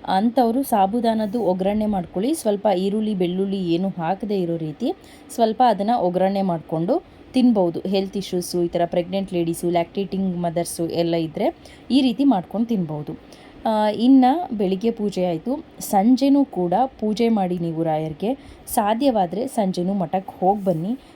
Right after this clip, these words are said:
ಇಲ್ಲ ಅಂತ ಅಂದ್ರೆ ತೊಂದ್ರೆ ಇಲ್ಲ, ಮನೇಲೇ ಭಕ್ತಿಯಿಂದ ರಾಯರ ಸೇವೆ ಮಾಡಿ. ಇದಾದ ನಂತರ ನೀವು ಅವತ್ತಿನ ದಿನ, ಆ, ಮಲ್ಕೊಳ್ಳೋದಕ್ಕೆ ಹಾಸಿಗೆ ಮೇಲೆ ಮಲ್ಗೋ ಹಾಗಿಲ್ಲ.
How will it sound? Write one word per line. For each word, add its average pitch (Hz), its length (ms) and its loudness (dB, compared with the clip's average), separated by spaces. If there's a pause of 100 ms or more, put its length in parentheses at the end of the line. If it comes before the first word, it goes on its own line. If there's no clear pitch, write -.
(120)
ಇಲ್ಲ 233 280 2
ಅಂತ 202 160 -2
ಅಂದ್ರೆ 180 320 -2
ತೊಂದ್ರೆ 185 400 0
ಇಲ್ಲ, 165 220 -2
ಮನೇಲೇ 202 440 0
ಭಕ್ತಿಯಿಂದ 175 540 -4 (180)
ರಾಯರ 170 380 0
ಸೇವೆ 156 360 -6
ಮಾಡಿ. 147 320 -8 (540)
ಇದಾದ 226 360 2
ನಂತರ 233 340 0 (160)
ನೀವು 214 320 -2
ಅವತ್ತಿನ 214 640 0
ದಿನ, 185 180 0 (680)
ಆ, 185 160 4
ಮಲ್ಕೊಳ್ಳೋದಕ್ಕೆ 202 760 2
ಹಾಸಿಗೆ 185 440 -2
ಮೇಲೆ 185 400 0
ಮಲ್ಗೋ 170 360 0
ಹಾಗಿಲ್ಲ. 170 420 -2